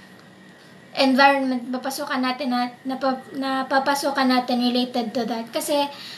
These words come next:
ano, come to think of it, normal, normalized na rin naman kasi yung mga intercourses, di ba? Normalized na rin naman natin malaman kung saan yung mga spots na, ano,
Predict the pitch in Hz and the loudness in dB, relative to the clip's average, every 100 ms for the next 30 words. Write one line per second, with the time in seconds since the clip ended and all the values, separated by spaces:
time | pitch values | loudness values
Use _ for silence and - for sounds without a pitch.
0 | - - - 302 285 285 320 320 381 392 | -14 -12 -2 2 2 2 0 0 -4 -4
1 | - 294 262 254 - - 285 294 302 311 | -2 -2 0 0 -2 -8 -2 0 0 0
2 | 320 311 - 294 320 330 349 392 381 - | 0 0 -4 -4 -2 0 2 0 -2 -2
3 | 339 330 311 302 302 311 330 311 294 294 | -2 0 -2 -6 -6 -8 -8 -8 -6 -8
4 | 277 269 285 285 277 302 - 277 208 233 | -6 -4 -2 -2 -4 -6 -8 -4 -2 -2
5 | 233 277 277 262 254 254 247 247 247 240 | -4 -4 2 4 6 4 2 2 2 2
6 | 240 240 240 - - - - - 269 247 | 0 -2 -4 -8 -18 -18 -18 -6 0 0
7 | 247 240 240 233 240 240 233 240 233 233 | 2 0 0 0 2 2 4 4 4 2
8 | 226 226 254 233 233 233 - - - - | 0 -4 -2 0 -2 -4 -12 -20 -10 2
9 | 247 247 247 247 240 240 233 233 240 - | 4 4 2 0 -2 -2 -2 -4 -6 -10
10 | - 269 262 262 - 262 247 247 - 277 | -6 -2 0 -2 -6 -2 0 -2 -4 -2
11 | 240 233 | -2 -2